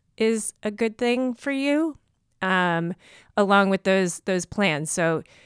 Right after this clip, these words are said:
you can say, you know, "You, you can come to my wedding. I want you at my wedding, but I'm just not gonna allow, you know, A, B, and C."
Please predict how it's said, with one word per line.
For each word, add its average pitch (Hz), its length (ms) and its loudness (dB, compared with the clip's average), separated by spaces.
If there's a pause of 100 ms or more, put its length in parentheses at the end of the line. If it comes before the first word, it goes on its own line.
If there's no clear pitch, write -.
(120)
you 202 160 -2
can 202 160 0
say, 170 340 0
you 160 180 -4
know, 156 120 -2
"You, 185 440 0 (340)
you 202 280 0
can 202 220 -4
come 185 380 -2
to 240 100 -6
my 220 140 0
wedding. 226 340 0
I 151 80 -6
want 190 440 0
you 185 140 0
at 165 160 2
my 165 140 -2
wedding, 156 400 -4
but 175 180 -2
I'm 185 160 0
just 180 200 -4
not 160 200 -4
gonna 160 320 -4
allow, 156 680 -2
you 165 160 -6
know, 147 220 -8
A, 156 160 -4
B, 156 180 -8
and 156 160 -10
C." 127 320 -10